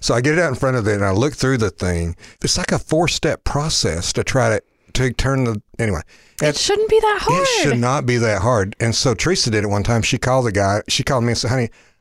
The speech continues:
Speaker 1: I just got lucky. I don't even know how I did it." And quite honestly, I probably look like a madman 'cause I was so frustrated. The pizza's getting cold. It's raining. I don't know this car. Have I just destroyed her car?
Speaker 2: You're outside.
Speaker 1: <laughs> Reading in front.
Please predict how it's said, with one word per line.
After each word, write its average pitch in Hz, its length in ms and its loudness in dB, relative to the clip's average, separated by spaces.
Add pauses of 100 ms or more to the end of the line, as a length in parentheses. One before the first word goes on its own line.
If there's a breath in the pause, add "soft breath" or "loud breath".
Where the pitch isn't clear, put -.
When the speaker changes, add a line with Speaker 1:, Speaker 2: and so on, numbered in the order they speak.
(160 soft breath)
Speaker 1:
I 151 120 0
just 175 240 0
got 87 160 -6
lucky. 92 320 -2
I 117 80 0
don't 113 160 0
even 95 140 -2
know 95 120 0
how 98 180 0
I - 20 -4
did 95 160 -2
it." 92 140 -6 (440 soft breath)
And 117 120 -2
quite 135 200 -2
honestly, 120 520 0
I 117 300 0
probably 95 400 0
look 95 220 -2
like 92 120 -2
a 90 100 -4
madman 95 480 -2
'cause 95 180 -2
I - 20 0
was 95 140 -2
so 117 200 0
frustrated. 104 520 -2
The - 40 -12
pizza's 165 320 0
getting 117 220 -2
cold. 107 320 0
It's 131 180 -2
raining. 110 420 0
I 113 80 0
don't 131 100 0
know 117 80 0
this 98 240 -4
car. 101 280 2
Have 101 140 -2
I 110 60 0
just 120 200 0
destroyed 110 380 0
her 95 80 0
car? 92 260 2
Speaker 2:
You're 87 140 2
outside. 381 720 -2
Speaker 1:
<laughs> - 1500 -4
Reading 185 380 0
in 147 100 0
front. 120 340 0